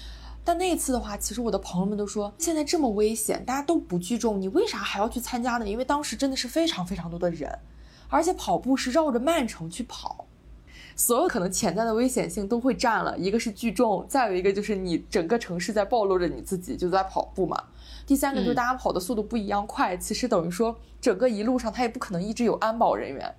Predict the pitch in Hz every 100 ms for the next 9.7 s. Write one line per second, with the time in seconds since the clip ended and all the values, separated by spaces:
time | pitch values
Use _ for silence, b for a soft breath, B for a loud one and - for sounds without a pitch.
0 | b b - 247 277 277 294 170 165 -
1 | 285 190 175 180 196 247 254 233 233 208
2 | 226 233 190 175 - - 202 - B B
3 | B 339 359 339 285 262 269 240 202 214
4 | 240 - - - - 208 - 190 208 320
5 | 233 - 185 175 185 175 - - - 359
6 | 330 - 254 247 208 185 226 202 165 -
7 | 226 233 240 214 170 175 - 214 185 180
8 | 175 - 180 - - 269 285 247 196 175
9 | 180 202 220 208 208 185 -